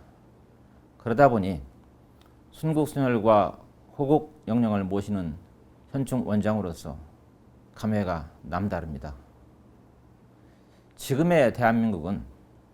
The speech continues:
이곳 현충원에 안장되어 계신 수많은 분들이 그토록 염원하고 피 흘려 지켜낸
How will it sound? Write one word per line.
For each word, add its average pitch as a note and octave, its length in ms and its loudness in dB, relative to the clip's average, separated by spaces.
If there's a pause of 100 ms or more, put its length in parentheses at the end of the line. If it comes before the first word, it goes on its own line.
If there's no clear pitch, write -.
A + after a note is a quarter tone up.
(720)
이곳 A#2 420 -2 (300)
현충원에 A#2 760 -2 (200)
안장되어 G2+ 500 -2
계신 D#2 380 -8 (100)
수많은 D3 460 -4
분들이 E2 380 -6 (1080)
그토록 - 640 0 (180)
염원하고 F#2 600 -2 (540)
피 - 140 -6
흘려 C#3+ 280 0
지켜낸 F2+ 520 -8